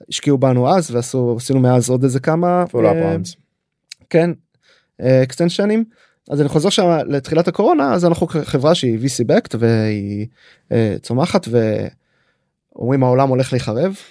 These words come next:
Speaker 1: ואתה מתחיל להכין את התוכניות, ואתה מתחיל, אה, להבין, "אוקיי, מה אני עושה?" המדיה, אנחנו שורפים הרבה כסף בחודש. אה, אומנם הכסף הזה מחזיר את עצמו, היינו כזה אר או איי פוזיטיב, אבל, אה, עדיין, זה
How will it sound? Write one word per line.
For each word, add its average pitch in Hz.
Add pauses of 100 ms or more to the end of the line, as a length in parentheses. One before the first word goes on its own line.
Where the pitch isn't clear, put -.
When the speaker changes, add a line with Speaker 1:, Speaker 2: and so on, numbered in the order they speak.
(440)
Speaker 1:
ואתה 113
מתחיל 123
להכין 131
את 127
התוכניות, 127
ואתה 120
מתחיל, 123
אה, 123
להבין, 120
"אוקיי, 131
מה 120
אני 123
עושה?" 147
המדיה, 123
אנחנו 123
שורפים 123
הרבה 120
כסף 127
בחודש. - (460)
אה, 117
אומנם 123
הכסף 127
הזה 127
מחזיר 143
את 220
עצמו, 151
היינו 123 (580)
כזה 120
אר 135
או 135
איי 139
פוזיטיב, 160
אבל, 117
אה, 120
עדיין, 156
זה 120